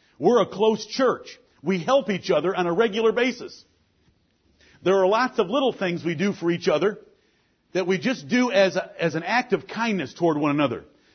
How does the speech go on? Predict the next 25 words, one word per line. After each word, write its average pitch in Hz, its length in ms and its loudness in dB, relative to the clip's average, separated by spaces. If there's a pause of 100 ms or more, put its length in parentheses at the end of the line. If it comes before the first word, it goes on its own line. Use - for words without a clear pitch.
Sometimes 185 800 -2
we 190 140 -2
do 214 180 2
bigger 220 340 0
things. 110 540 -6 (640)
And 170 240 0
someone 247 420 0
is 180 140 -2
singled 269 420 0
out 240 100 0
of 208 60 0
the 202 60 2
congregation 220 720 -2
to 175 60 -4
do 208 160 -2
something 202 380 -4
bigger 165 420 0 (300)
because 190 440 0
they 233 200 2
have 185 260 0
special 240 760 -4
abilities, 160 800 0 (180)
skills, 240 680 2 (280)
tools, 226 640 4 (420)
access, 226 760 0